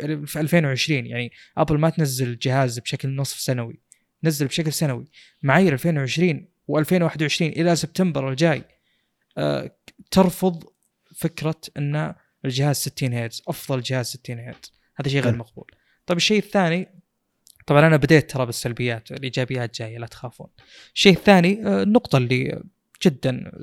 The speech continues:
Speaker 1: صارت يعني جدلية وكذا، آه، اللي هي عدم توفر ال-، شو اسمه، الشاحن. آه، ذكرناها طبعا قبل، تكلمنا عن الموضوع، وأنا كنت، لاحظوا، كنت في الحلقة ذيك أنا أتكلم عني شخصيا. أنا أتوقع أنك تشاركني وجهة نظر، لكن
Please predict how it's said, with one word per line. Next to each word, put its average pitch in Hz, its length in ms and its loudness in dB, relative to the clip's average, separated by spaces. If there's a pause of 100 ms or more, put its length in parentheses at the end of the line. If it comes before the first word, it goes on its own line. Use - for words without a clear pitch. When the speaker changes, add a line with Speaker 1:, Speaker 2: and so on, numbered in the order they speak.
(200)
Speaker 1:
صارت 123 380 -4
يعني 127 140 0
جدلية 123 520 0
وكذا، 123 760 -6 (520)
آه، 143 140 -2
اللي 160 220 4
هي 156 320 6
عدم 143 280 8
توفر 135 520 2
ال-، 120 400 -2 (400)
شو - 140 -6
اسمه، 117 300 -2
الشاحن. 120 680 2
آه، 135 440 -2
ذكرناها 165 440 6
طبعا 117 240 -2
قبل، 117 220 -6
تكلمنا 123 440 -2
عن 113 120 -4
الموضوع، 120 500 -2 (280)
وأنا 139 160 4
كنت، 139 340 -2 (640)
لاحظوا، 135 440 2 (380)
كنت 135 200 -4
في - 120 -16
الحلقة 143 380 -2
ذيك 143 240 -2
أنا 156 200 0
أتكلم 143 380 -4
عني 147 160 0
شخصيا. 123 460 -2 (440)
أنا 147 80 2
أتوقع 180 300 0
أنك 139 140 0
تشاركني 135 400 -2
وجهة 117 220 -6
نظر، 113 300 -6
لكن 143 240 -4